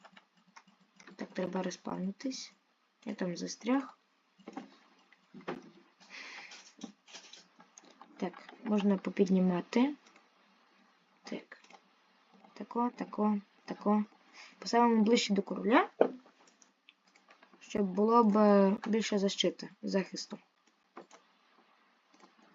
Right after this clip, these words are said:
Я старався зняти Steel Brainrot, але Steel Brainrot в мене не виходило, бо я хотів грати на приватці, щоб нормально розвиватися. Але там були, в мене була одна приватка мого друга,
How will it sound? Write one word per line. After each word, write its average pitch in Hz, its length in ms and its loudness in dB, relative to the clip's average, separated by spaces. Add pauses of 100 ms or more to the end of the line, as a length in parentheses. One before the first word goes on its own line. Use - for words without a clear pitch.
(1400)
Я 233 140 2
старався 220 540 0
зняти 196 560 2
Steel 180 520 2
Brainrot, 269 520 6
але 196 140 2
Steel 208 340 2
Brainrot 190 420 4
в 185 40 -2
мене 180 200 4
не 180 120 4
виходило, 240 460 4
бо 196 80 6
я 202 100 6
хотів 202 260 0
грати 196 260 0
на 185 100 0
приватці, 202 640 2 (640)
щоб 190 200 -4
нормально 202 400 4
розвиватися. 175 800 -4 (540)
Але 190 520 2 (100)
там 220 240 4
були, 208 380 10
в - 40 4
мене 208 220 8
була 196 220 8
одна 196 200 4
приватка 208 480 8
мого 185 240 8
друга, 208 360 8